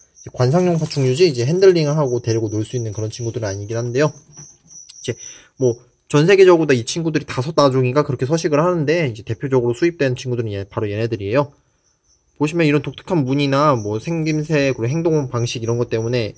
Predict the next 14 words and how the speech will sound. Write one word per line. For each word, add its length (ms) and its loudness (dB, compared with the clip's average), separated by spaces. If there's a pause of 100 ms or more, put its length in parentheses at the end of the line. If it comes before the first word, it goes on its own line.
애완동물 400 2
인기가 300 -2
많은데, 440 -2 (480)
뭐 80 -2
한 120 2
번쯤 380 2
다들 260 2
뭐 240 -2
키워보기에도 760 2
그렇게 220 -4
무난한 720 2
그런 260 0
종류기도 420 0
하고요. 360 4